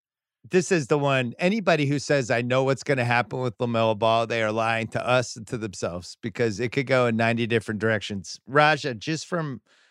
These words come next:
what you've heard peripherally, from a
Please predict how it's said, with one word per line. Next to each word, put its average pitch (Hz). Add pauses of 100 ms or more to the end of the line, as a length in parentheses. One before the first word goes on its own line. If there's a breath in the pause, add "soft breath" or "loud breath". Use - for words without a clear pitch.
(140)
what 165
you've 151
heard 156
peripherally, 135 (760)
from 135
a 123